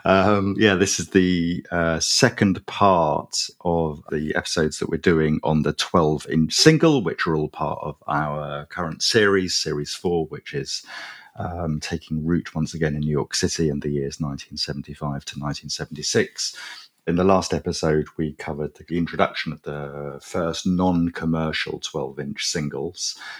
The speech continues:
and in particular looked at the kind of the central role played by Tom Moulton.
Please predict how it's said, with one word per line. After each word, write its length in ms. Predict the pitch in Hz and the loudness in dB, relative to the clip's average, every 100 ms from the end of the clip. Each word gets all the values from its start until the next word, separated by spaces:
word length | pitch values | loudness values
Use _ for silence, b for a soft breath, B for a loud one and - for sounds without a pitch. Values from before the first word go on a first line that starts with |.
| B - | B -6
and 180 | 82 | -4
in 140 | 78 69 | -4 -6
particular 420 | - - - 71 | -8 -8 -6 -6
looked 300 | 69 - - | -6 -8 -10
at 180 | - - | -10 -8
the 120 | 71 | -10
kind 240 | - 73 | -8 -10
of 100 | 69 69 - | -10 -14 -16
the 260 | 85 78 - | -14 -12 -8
central 460 | - 85 80 80 | -2 -2 -2 -2
role 220 | 76 73 | -2 -2
played 260 | - 71 71 | -4 -6 -6
by 320 | 76 71 71 78 | -6 -8 -10 -8
Tom 240 | - 82 | -4 -2
Moulton. 480 | 80 73 - - | 0 -2 -6 -10